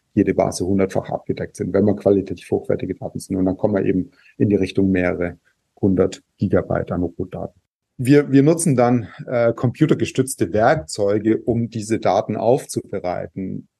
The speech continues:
in die Teile der Information, die wirklich dann wesentlich sind für zum Beispiel Grundlagenforscher, die wesentlich sind für Onkologen oder andere klinische Disziplinen, die irgendwas aus den Daten rauslesen wollen. Das sind zum Beispiel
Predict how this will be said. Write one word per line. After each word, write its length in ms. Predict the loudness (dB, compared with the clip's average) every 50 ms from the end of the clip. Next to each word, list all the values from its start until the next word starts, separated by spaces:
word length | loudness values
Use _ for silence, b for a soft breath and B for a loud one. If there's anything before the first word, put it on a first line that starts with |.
| _
in 420 | 0 2 2 2 2 0 -4 -10 -16 _ _ _ _
die 160 | -2 -2 -2
Teile 340 | -2 -2 2 4 4 4 4
der 120 | 2 0 -2
Information, 600 | -4 -4 -4 -4 -4 -4 -4 -2 -2 -2 -2 -2
die 220 | -4 -6 -2 0
wirklich 260 | -2 -2 0 -4 -4
dann 260 | -2 -2 -2 -2 2
wesentlich 480 | 4 4 4 4 2 0 -2 -4 -6 -6
sind 360 | -4 -4 -4 -4 -6 -8 -12
für 280 | -16 -10 -8 -6 -6 -6
zum 160 | -6 -6 -8
Beispiel 280 | -8 -8 -10 -10 -12 -4
Grundlagenforscher, 800 | 0 0 0 0 0 -2 -2 0 -2 -4 -4 -6 -6 -6 -4 -8
die 180 | -8 -8 -8 -6
wesentlich 460 | -6 -6 -6 -6 -8 -8 -10 -10 -8
sind 200 | -6 -6 -6 -6
für 280 | -6 -6 -4 -4 -4 B B B B B B B B B B B _ _ _
Onkologen 840 | 2 4 4 4 4 2 4 4 6 6 6 4 4 2 2 0 0
oder 280 | 2 2 2 4 4 4
andere 320 | 4 4 4 4 2 0
klinische 400 | 0 0 0 0 0 0 0 -2
Disziplinen, 580 | -4 -4 -4 -4 -6 -6 -4 -2 -2 0 0 -2
die 120 | -2 0
irgendwas 340 | 2 2 2 2 0 -2 -4
aus 140 | -6 -6 -6
den 120 | -6 -4
Daten 280 | -2 -2 -2 -4 -4 -4
rauslesen 500 | -4 -2 -2 -4 -8 -10 -10 -8 -6 -4
wollen. 260 | -2 -2 0 -2 0
Das 220 | 0 0 0 0
sind 180 | 0 -2 -2 -2
zum 140 | -4 0 2
Beispiel 480 | 4 4 4 2 2 2 2 2 0